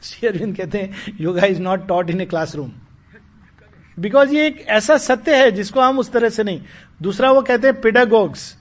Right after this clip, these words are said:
तो ये, अ, I think, अ, इसमें इंट्रोडक्शन में शायद आएगा। हाँ, ये श्री अरविंद की Essays on the गीता का एक चैप्टर इसमें दिया हुआ है। Otherwise ये बहुत सुंदर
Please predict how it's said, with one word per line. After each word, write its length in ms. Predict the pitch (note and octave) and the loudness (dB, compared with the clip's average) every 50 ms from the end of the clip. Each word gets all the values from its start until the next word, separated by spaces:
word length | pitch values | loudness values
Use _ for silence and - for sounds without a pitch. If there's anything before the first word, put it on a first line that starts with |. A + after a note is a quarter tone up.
| _ _ _ _ _ _ | _ _ _ _ _ _
तो 400 | - G3+ G3+ G3+ G3 G3 G3 G3 - F3+ | -4 0 2 2 2 0 -2 -6 -8 -4
ये, 400 | F#3+ A3+ B3 B3+ B3 A3 A3+ C4 | -2 0 2 2 4 2 2 0
अ, 800 | - - F#3+ F3+ F3+ E3+ E3 D#3+ D#3+ D#3 D3+ D3+ D3+ D3 C#3+ C#3 C3+ C3+ - - _ _ _ _ _ _ _ - D3+ | -2 -8 -12 -8 -6 -4 -4 -4 -4 -4 -6 -8 -8 -10 -12 -14 -14 -18 -20 -20 _ _ _ _ _ _ _ -20 -16
I 200 | D3+ D3+ D3+ D3+ | -12 -10 -10 -10
think, 380 | D3 D3+ E3+ F3 E3+ E3+ - E3 | -8 -8 -8 -8 -8 -8 -8 -8
अ, 240 | D#3 D3 C#3+ C#3 C3+ C3 C3 - _ _ _ _ _ - | -8 -8 -8 -10 -12 -14 -18 -20 _ _ _ _ _ -20
इसमें 340 | C#3 - - E3+ E3 D#3+ D#3 | -20 -16 -12 -10 -8 -8 -8
इंट्रोडक्शन 480 | D3 D3 D3+ C#3+ D3+ C#3+ - - E3 | -10 -12 -12 -12 -12 -12 -14 -14 -12
में 120 | E3+ E3 D#3 | -12 -12 -10
शायद 380 | - - D#3+ E3 E3+ E3+ E3 E3 - - - _ _ _ _ _ _ _ _ _ - D3+ | -10 -8 -6 -4 -4 -4 -4 -8 -14 -20 -20 _ _ _ _ _ _ _ _ _ -8 -6
आएगा। 440 | D#3+ D#3+ D3 C#3+ D3+ F3+ A#3 - - | -6 -6 -4 -6 -8 -10 -10 -12 -14
हाँ, 320 | C3+ C#3+ C3 G#2+ - - - _ _ _ _ _ _ _ _ _ _ _ _ _ _ _ _ _ _ _ _ _ _ _ _ _ _ _ - - _ - _ - - _ - | -12 -12 -12 -12 -14 -20 -20 _ _ _ _ _ _ _ _ _ _ _ _ _ _ _ _ _ _ _ _ _ _ _ _ _ _ _ -20 -20 _ -20 _ -20 -20 _ -10
ये 240 | C4 C4 D4 E4 D#4 | -6 -2 -2 -2 -2
श्री 160 | - - C#4+ | -2 -2 -2
अरविंद 240 | C4 B3 C#4 C#4+ C#4 | -2 -2 -2 -2 0
की 60 | D4 | 0
Essays 260 | D4 B3+ G3 A3+ C4+ C#4 | 0 0 0 -2 -4 -4
on 100 | C#4 C#4 | -2 -2
the 100 | C#4 B3+ | -2 -2
गीता 300 | G3+ A3 G#3+ A3+ C4+ B3+ | -2 -4 -4 -4 -4 -2
का 140 | B3+ C4 | 0 0
एक 240 | C4 C4 B3 G#3+ - - | 0 0 -2 -6 -8 -6
चैप्टर 340 | A#3 G#3+ F#3+ - - B3 B3 | -4 -4 -4 -2 -4 -4 -4
इसमें 260 | A#3+ - A#3+ B3 A3+ | -6 -6 -6 -6 -4
दिया 180 | G3 G#3 G#3 G3+ | -2 0 0 0
हुआ 200 | G3+ G#3+ A3+ C4 | 2 0 0 0
है। 100 | C4+ A#3+ | 0 0
Otherwise 400 | G#3 A#3+ A#3 A#3 A#3+ B3 A#3+ A3 | 0 2 2 2 2 2 0 0
ये 140 | A#3 B3 | -2 -2
बहुत 380 | A3 D#3 E3 F3 G3+ A3+ A3 - | -2 0 2 2 2 0 -2 -4
सुंदर 460 | G#3+ G3+ G3 G3 A3 A3 G#3+ G#3+ G#3+ | -6 -4 -2 0 0 0 0 -2 -6